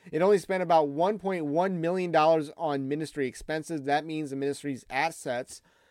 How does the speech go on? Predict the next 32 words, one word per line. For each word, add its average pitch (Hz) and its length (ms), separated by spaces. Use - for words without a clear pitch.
ballooned 170 540
to 190 80
more 165 240
than 143 120
four 175 320
point 190 320
five 156 380
million 160 480
dollars. 135 460
There 120 120
is 120 80
nothing 147 300
wrong 151 240
with 147 180
the, 135 140
with 131 200
growth, 214 360
but 180 160
it 165 120
seems 165 520
reasonable 156 460
to 151 120
expect 143 380
that 131 120
a 127 60
ministry 143 420
with 135 240
more 131 180
than 123 120
four 127 260
million 120 340
dollars 127 640